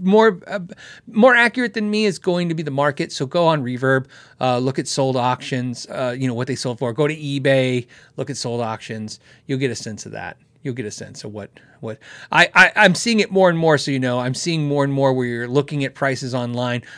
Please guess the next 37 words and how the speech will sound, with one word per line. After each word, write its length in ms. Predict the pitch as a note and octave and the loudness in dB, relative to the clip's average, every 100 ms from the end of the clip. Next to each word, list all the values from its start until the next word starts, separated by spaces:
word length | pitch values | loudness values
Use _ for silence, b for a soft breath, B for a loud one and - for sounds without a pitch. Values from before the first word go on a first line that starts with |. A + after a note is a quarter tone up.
| B | B
through 180 | - C3+ | -6 0
Reverb 340 | B2+ B2+ B2 B2 | 2 2 0 -2
and 60 | |
eBay, 320 | B2 A#2 A#2 | -2 -2 -2
and 120 | A#2 A2 | -4 -4
you're 80 | |
like, 180 | G#2+ G#2+ | -4 -4
"Man, 280 | G3 B3+ G#3 | 0 2 2
three 200 | A#3 C4+ | 2 2
grand, 340 | B3 C4 A3+ | 6 6 4
that's 180 | A3 B3 | 2 0
crazy," 440 | - B3 A3+ F3+ C3+ | 4 6 6 4 0
or 140 | B2 | 0
"five 260 | - A#3 B3+ | 2 4 6
hundred 140 | A3+ | 6
dollars, 340 | A#3+ A#3+ F#3+ | 6 8 6
that's 240 | E3+ A3+ G3+ | 6 2 2
nuts." 380 | A3 G#3+ D3+ - B B B | 2 4 2 -4 B B B
And 120 | D#3+ | 2
then 80 | F3 | 4
you 120 | F3 | 4
look 100 | D3+ | 2
at 60 | |
complete 220 | C#3 F3 D3 | 0 4 6
auctions, 440 | C#3 - C3+ A#2 | 4 2 -4 -2
nothing's 500 | C3+ F3 F3+ D#3 C#3+ | 2 4 4 2 -2
selling 260 | - A#2+ G#2 | -4 -6 -6
for 100 | A2 | -8
that 140 | F#2+ | -8
price. 280 | A#2+ F2 - | -8 -10 -6
They're 120 | D#3+ | -4
just 200 | D3+ A#2 | -2 -2
listed 340 | C3 C#3+ - | 0 0 -2
at 80 | G2+ | -12
that 160 | G2 - | -12 -14
price. 220 | - - | -14 -12
So 180 | - | -12